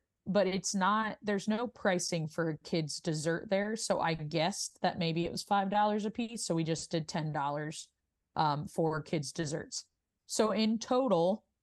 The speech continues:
that would be a hundred and forty-four dollars and twenty-five cents. Plus you have to do the eighteen percent gratuity. So that's twenty-five ninety-seven. So that's my whole table service for that day.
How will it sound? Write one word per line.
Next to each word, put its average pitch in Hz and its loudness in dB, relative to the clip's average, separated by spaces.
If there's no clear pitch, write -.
that 185 4
would 196 0
be 180 2
a 165 2
hundred 226 -2
and 196 0
forty-four 202 0
dollars 160 0
and 165 -4
twenty-five 170 -2
cents. - -6
Plus 262 2
you 202 4
have 185 0
to 180 -4
do 175 2
the 170 0
eighteen 175 -4
percent - -4
gratuity. 220 0
So 196 0
that's - -4
twenty-five 170 -2
ninety-seven. 143 -6
So 214 2
that's 196 2
my 226 4
whole 233 0
table 208 -2
service 214 -4
for 180 2
that 175 0
day. 208 0